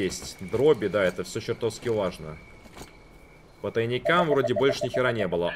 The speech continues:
А вот и появилась. На агропроме в цистерне. Спасибо. Так, новичок, сержант Прудов. А где же ваши пушки?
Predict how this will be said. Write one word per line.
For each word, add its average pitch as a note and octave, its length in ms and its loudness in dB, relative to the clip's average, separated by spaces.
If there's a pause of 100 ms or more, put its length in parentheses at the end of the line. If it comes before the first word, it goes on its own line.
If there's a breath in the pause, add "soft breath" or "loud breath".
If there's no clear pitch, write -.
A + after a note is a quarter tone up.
А B2+ 140 6
вот F#3+ 220 8
и F#3 60 6
появилась. A#2+ 680 6 (320)
На C3+ 140 4
агропроме D3 480 4
в A#2+ 60 0
цистерне. F#2 680 0 (140)
Спасибо. F2 600 -4 (1700)
Так, - 180 -2
новичок, C3 1040 2
сержант C3 560 0 (160)
Прудов. F3+ 500 4 (1300)
А F#2+ 80 -8
где A#2+ 200 0
же D3 140 2
ваши D3 320 0
пушки? F#2+ 640 -6